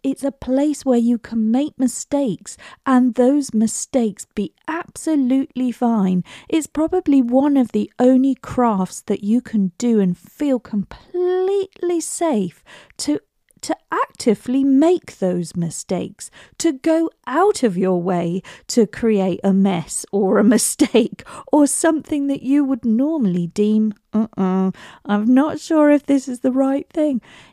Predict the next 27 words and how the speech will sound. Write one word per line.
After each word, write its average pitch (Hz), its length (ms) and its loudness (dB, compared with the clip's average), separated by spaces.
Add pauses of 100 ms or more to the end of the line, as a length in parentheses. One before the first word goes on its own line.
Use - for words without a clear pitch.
(300)
Yes, - 380 -6
it's 339 180 -8
the 294 140 0
right 254 500 0
thing, 220 440 2
because 233 800 2 (300)
you 262 320 2
are 277 180 2 (100)
going 262 360 2
to 214 120 -2
use 220 560 2
those 254 320 2
mistakes, 202 640 -4
you're 190 80 -8
gonna 175 260 -4
look 202 420 0
at 220 180 -4
them, 180 280 0 (360)
and 262 220 4
you're 247 300 2
going 226 280 2
to 208 120 -6
enhance 240 800 0
them 180 200 -2
until 180 480 -2
you 190 400 0
feel 190 420 -2